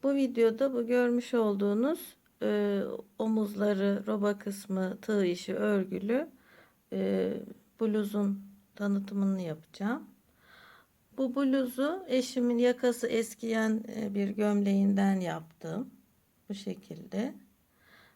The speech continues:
E, üst kısmı motifli, roba kısmı, alt kısmı, e,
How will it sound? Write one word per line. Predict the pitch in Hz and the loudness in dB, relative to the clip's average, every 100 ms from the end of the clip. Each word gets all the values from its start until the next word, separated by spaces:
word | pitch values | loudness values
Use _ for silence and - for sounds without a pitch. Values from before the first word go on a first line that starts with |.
| _ | _
E, | 190 190 | -4 -4
üst | 202 208 - | -4 -6 -6
kısmı | 196 196 - 180 170 | -8 -8 -8 -8 -6
motifli, | 190 214 214 202 196 190 196 226 254 | -4 -4 -2 -6 -6 -8 -4 -4 -4
roba | 202 190 180 | -6 -4 -6
kısmı, | - 175 - - 208 277 269 | -6 -14 -12 -8 -4 -4 -6
alt | 202 196 - | -6 -8 -8
kısmı, | 185 - 226 269 | -12 -12 -8 -6
e, | 254 214 196 190 208 | -6 -6 -6 -6 -10